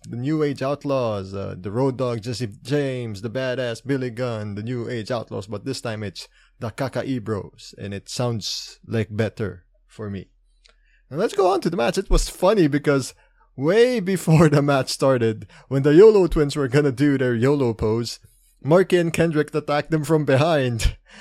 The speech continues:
So it was like a brawl from the get-go, and we saw, like, a dive from the outside of the ring onto the opponents by one of the yolo twins. I believe it was Logan,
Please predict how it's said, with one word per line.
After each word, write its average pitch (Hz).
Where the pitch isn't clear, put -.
So 156
it 175
was 170
like 170
a 151
brawl 151
from 151
the 151
get-go, 139
and 143
we 151
saw, 143
like, 135
a 135
dive 139
from 131
the 131
outside 131
of 117
the 120
ring 123
onto 131
the 117
opponents 131
by 110
one 127
of 123
the 117
yolo 135
twins. 117
I 107
believe 104
it -
was 95
Logan, 147